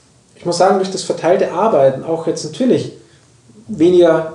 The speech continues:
Kundentermine, wo ich reise, bis gar keine Kundentermine aktuell, wo ich reise, sondern verteilt stattfinden. Das heißt aber auch, ich muss morgens nicht um vier, fünf aufstehen und vielleicht zum Flughafen schon fahren,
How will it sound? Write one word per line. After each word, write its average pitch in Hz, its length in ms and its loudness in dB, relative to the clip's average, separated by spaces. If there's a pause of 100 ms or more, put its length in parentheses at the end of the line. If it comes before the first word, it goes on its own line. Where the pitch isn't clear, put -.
Kundentermine, 165 680 0
wo 147 80 0
ich 143 160 -2
reise, 160 340 2
bis 143 120 -10
gar 175 220 -4
keine 143 180 -6
Kundentermine 139 760 -4
aktuell, 139 460 0
wo 139 80 0
ich 135 280 -6
reise, 139 340 2
sondern 143 400 -4 (260)
verteilt 131 360 -4
stattfinden. 170 760 -4 (360)
Das - 120 -10
heißt 147 200 0
aber 143 160 2
auch, 190 260 2 (360)
ich 151 160 -16
muss 175 160 -8
morgens 151 380 0
nicht 151 280 -6
um 143 280 -6
vier, 165 300 -2
fünf 170 600 -4
aufstehen 165 540 2
und 160 120 -8
vielleicht 143 240 0
zum 139 120 -8
Flughafen 131 540 -2
schon 127 220 -6
fahren, 143 440 -4